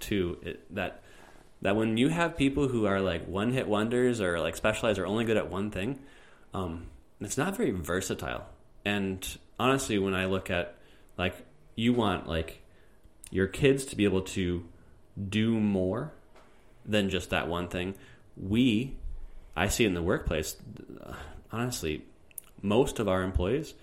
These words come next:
have multiple skills and are able to pitch in and help out where needed.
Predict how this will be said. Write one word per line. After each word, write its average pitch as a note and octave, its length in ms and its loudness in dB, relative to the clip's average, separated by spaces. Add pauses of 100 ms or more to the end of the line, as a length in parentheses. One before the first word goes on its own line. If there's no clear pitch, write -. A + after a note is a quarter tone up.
(540)
have F2 360 0
multiple F#2 560 0
skills D#2+ 560 -6
and G2 100 -2
are G2 60 2
able G2 200 2
to - 100 -8
pitch - 420 4
in A2+ 80 0
and F2+ 120 -4
help - 280 -4
out F2 220 -4
where D#2+ 160 -4
needed. D2 340 -10